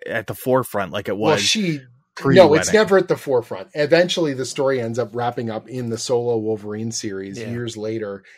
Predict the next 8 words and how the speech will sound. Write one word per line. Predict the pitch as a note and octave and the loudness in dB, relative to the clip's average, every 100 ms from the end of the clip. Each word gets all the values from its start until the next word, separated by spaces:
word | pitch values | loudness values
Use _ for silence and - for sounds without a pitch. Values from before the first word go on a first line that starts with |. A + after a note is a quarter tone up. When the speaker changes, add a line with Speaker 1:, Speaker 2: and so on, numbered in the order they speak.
| _ | _
Speaker 2:
he'll | C#3 C3 | -6 -6
come | - B2 | -6 -6
back | A#2 A2 - | -6 -6 -8
to | A2+ | -12
Japan. | A2 - A#2+ A2+ A2 G2+ _ _ | -12 -12 -10 -8 -8 -12 _ _
She | - - D3+ D3+ | -10 -6 -4 0
ends | C3+ B2 A#2 | -2 -2 -4
up | A2 G#2 | -6 -6